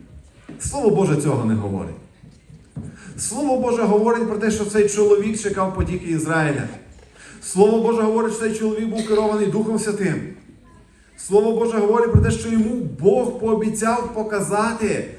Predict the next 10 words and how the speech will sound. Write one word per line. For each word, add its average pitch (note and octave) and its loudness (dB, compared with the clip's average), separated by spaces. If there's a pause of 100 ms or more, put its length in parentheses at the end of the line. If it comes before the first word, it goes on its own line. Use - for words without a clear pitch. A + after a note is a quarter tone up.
(240)
помазаника G#3+ 2
Христового. G3+ 0 (1200)
Ми D#3 0
не A3+ 4
знаємо, C#4+ 2
як D#3+ 0
далі G#3+ 0
його F#3+ 2
доля F#3+ 4
склалася. C#3 -2